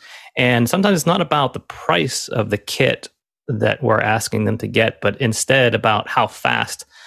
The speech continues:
they can get it. So something that, that's, uh, readily available that they could go and pick up, uh, in time for a shoot that we're having with them,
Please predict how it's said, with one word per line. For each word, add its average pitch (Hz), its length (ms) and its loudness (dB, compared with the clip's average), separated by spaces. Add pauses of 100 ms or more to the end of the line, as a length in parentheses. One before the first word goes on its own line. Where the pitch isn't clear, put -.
(380)
they 123 100 4
can 107 200 2
get 117 180 4
it. - 200 -2
So 101 200 2
something 120 440 2
that, 104 160 0
that's, - 340 0
uh, 104 180 4
readily 110 320 4
available 120 600 4
that 123 120 -6
they 104 100 0
could 101 160 -6
go 104 240 2
and 95 120 -4
pick - 300 -4
up, 120 260 0 (220)
uh, 107 240 -2
in 123 180 2
time 123 400 -2
for 113 220 -2
a 107 60 -4
shoot - 360 0
that 113 120 -2
we're 120 100 2
having 123 500 0
with 127 200 -2
them, 131 240 0